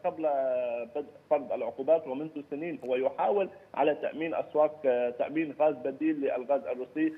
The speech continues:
لكنه لم يستطيع لغاية الآن تأمين هذا البديل، لأن ذلك يحتاج إلى وقت كبير، وأيضًا أسعاره ستكون مرتفعة جدًا مقارنة مع الغاز الروسي. ودليلًا على ذلك أنه في العام ألفين وأربعة عشر وعلى إثر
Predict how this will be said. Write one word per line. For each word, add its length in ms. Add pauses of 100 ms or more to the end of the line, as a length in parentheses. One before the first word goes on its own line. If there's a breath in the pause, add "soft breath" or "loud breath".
(160)
لكنه 500
لم 340
يستطيع 500
لغاية 580
الآن 320
تأمين 480
هذا 320
البديل، 540
لأن 280
ذلك 400
يحتاج 460
إلى 140
وقت 300
كبير، 460 (220 loud breath)
وأيضًا 480
أسعاره 560
ستكون 460
مرتفعة 500
جدًا 300
مقارنة 720
مع 200 (100)
الغاز 340
الروسي. 540 (240 loud breath)
ودليلًا 880
على 200
ذلك 380
أنه 520
في 140
العام 320
ألفين 340
وأربعة 500
عشر 380 (500)
وعلى 300
إثر 180